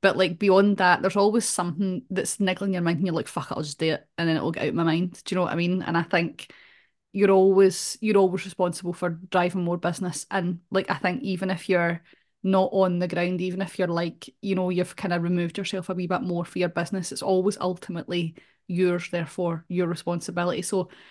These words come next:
but I think you adapt to that and you get used to that over time. And I said to somebody, I said to the physio actually yesterday, 'cause she was asking me about it, and I said, like, as much as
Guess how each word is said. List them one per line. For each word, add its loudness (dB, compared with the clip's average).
but 4
I 6
think 6
you 10
adapt 4
to -4
that 0
and -4
you 2
get 2
used 0
to -8
that 2
over 2
time. 0
And 0
I -2
said -2
to -2
somebody, -2
I -2
said -2
to -16
the -4
physio 2
actually -2
yesterday, -2
'cause -6
she -2
was -2
asking 0
me 0
about 0
it, -2
and 4
I 4
said, -2
like, 0
as -2
much 0
as 0